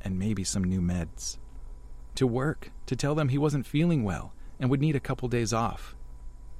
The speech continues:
"So much for my attendance record," he thought. "It's going to be all right,"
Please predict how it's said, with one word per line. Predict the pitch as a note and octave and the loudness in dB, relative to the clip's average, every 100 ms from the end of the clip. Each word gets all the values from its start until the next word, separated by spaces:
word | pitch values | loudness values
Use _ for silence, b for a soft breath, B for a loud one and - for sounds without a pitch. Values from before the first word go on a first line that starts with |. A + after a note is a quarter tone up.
| - | -4
"So | - D3+ | 2 6
much | D3 - | 6 6
for | D3 | 6
my | C#3 C3 | 8 8
attendance | B2 C#3 B2+ B2+ - | 6 2 2 0 -2
record," | B2 - A#2 - - - - - | -4 -4 -6 -6 -10 -10 -12 -8
he | - | -8
thought. | - F#2 G3 - - - - - - - | -4 -4 -4 -8 -10 -12 -10 -10 -10 -8
"It's | - | 2
going | D#3+ E3 | 6 8
to | D#3+ | 8
be | D3 | 6
all | C#3 C3+ | 4 4
right," | C3 A#2 | 2 0